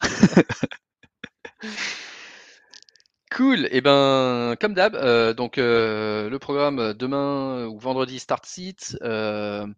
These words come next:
Speaker 2: pendant toute la semaine, suivez Twitter pour voir les dernières news sur les blessures ou, euh, sur Sleeper aussi. Euh, le dimanche, on ouvre une conversation Sleeper. La semaine dernière, il y avait pas mal de, pas mal de monde qui était dessus.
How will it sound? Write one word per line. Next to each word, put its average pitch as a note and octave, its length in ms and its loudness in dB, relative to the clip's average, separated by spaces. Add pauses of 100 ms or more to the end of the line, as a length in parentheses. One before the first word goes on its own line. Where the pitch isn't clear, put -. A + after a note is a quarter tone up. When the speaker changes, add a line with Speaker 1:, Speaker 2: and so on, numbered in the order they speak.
(460)
Speaker 2:
pendant B2 220 -2
toute - 180 -10
la C3 60 0
semaine, C#3+ 240 -6
suivez C3 540 -4
Twitter C#3+ 280 -6 (100)
pour A#2 180 -6
voir A2 180 -4
les A2 120 -6
dernières B2 360 -4
news B2+ 140 -8
sur A#2 200 -10
les G#2+ 100 -6
blessures B2+ 480 -4
ou, E3+ 280 -4
euh, A#2 280 0
sur A2+ 220 -10
Sleeper C3+ 320 -6
aussi. D3 320 -8 (420)
Euh, A2 440 -2
le B2 160 -4
dimanche, D3 560 -4 (220)
on B2 160 -6
ouvre B2+ 180 -4
une B2+ 100 -4
conversation C3 560 -4
Sleeper. C#3+ 480 -2
La A#2 100 0
semaine B2 200 -8
dernière, C#3 180 -2
il - 20 -2
y A#2+ 40 -2
avait A2 100 -6
pas C#3 100 -4
mal D3+ 160 -4
de, C#3 260 -2
pas C#3 100 -6
mal D3 120 -6
de C#3 60 -10
monde C#3+ 160 -8
qui - 80 -10
était B2+ 140 -10
dessus. D#3+ 200 -12